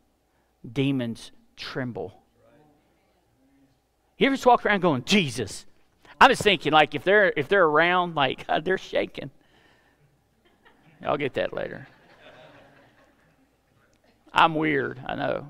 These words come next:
But it's like, yeah, Jesus. It's like, ooh, you know. But our attitudes are so out of sync with his worthiness.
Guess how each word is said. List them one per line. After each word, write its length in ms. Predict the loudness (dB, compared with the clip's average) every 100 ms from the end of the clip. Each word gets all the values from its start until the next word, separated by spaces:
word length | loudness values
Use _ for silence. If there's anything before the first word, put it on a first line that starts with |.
| -16
But 120 | -14
it's 120 | -10
like, 260 | -8 -8 -10 _ -8
yeah, 200 | -6 -6 -8
Jesus. 600 | -6 -6 -8 -14 -16 -16
It's 80 | -14
like, 160 | -14 _ -4
ooh, 380 | 0 2 0 -2
you 100 | -4
know. 220 | -6 -8 -14 _ _ _ _ _ _ _ _ _ _ _ _ _ _ _ _ _ _ -20 -12
But 140 | 0
our 160 | 2 4
attitudes 600 | 4 2 -2 -4 -4 -6
are 80 | -10
so 640 | -12 -6 -2 0 0 -2 0
out 160 | 0
of 80 | 0
sync 340 | -6 -8 -8
with 120 | -10 -12
his 160 | -10
worthiness. 800 | -8 -8 -8 -12 -14 -16 -16 -20